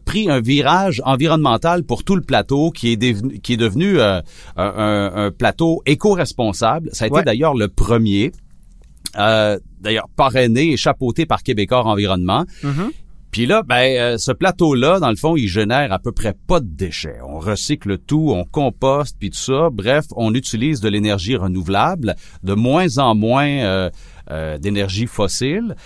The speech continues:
Speaker 1: Alors, c'est
Speaker 2: Ouais.
Speaker 1: un peu ça le thème. Euh,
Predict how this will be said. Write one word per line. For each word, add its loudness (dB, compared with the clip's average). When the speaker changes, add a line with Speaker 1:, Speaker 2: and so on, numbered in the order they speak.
Speaker 1:
Alors, 0
c'est -2
Speaker 2:
Ouais. 6
Speaker 1:
un 4
peu 0
ça 4
le 2
thème. 4
Euh, 4